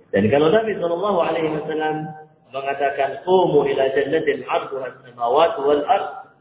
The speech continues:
tentunya beliau adalah as-sadiqul masduq. Beliau adalah nabi yang jujur dan dibenarkan oleh Allah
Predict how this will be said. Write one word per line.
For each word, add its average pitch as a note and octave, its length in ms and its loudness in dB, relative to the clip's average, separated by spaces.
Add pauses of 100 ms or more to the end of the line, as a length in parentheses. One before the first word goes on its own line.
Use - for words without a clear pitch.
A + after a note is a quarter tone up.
(400)
tentunya B2+ 640 -6
beliau C3+ 320 2
adalah A#2+ 560 2
as-sadiqul E3 560 2
masduq. D#3+ 640 2 (320)
Beliau A#2+ 320 4
adalah C#3 640 6 (400)
nabi C#3 400 0
yang C3+ 160 0
jujur D#3+ 400 0
dan C3 160 -4
dibenarkan E3 640 0 (1040)
oleh B2 160 2
Allah A#2+ 300 4